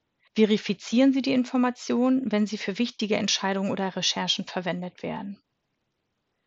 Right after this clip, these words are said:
Die von K I generierten Informationen können veraltet sein, da die Datenbanken bis zu einem bestimmten Zeitpunkt trainiert wurden. Bei aktuellen Themen und Entwicklungen ist es wichtig, auch aktuelle und zuverlässige Quellen zu konsultieren.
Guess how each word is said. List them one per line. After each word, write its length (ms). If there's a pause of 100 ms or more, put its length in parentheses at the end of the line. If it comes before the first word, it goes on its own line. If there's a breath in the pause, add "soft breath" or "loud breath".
(140)
Die 80
von 220
K 220
I 140
generierten 480
Informationen 840
können 320
veraltet 600
sein, 460
da 120
die 120
Datenbanken 840
bis 220
zu 80
einem 140
bestimmten 440
Zeitpunkt 640
trainiert 500
wurden. 380 (460 loud breath)
Bei 160
aktuellen 720
Themen 340
und 100
Entwicklungen 640
ist 160
es 180
wichtig, 540 (200)
auch 140
aktuelle 580
und 120
zuverlässige 640
Quellen 340
zu 140
konsultieren. 840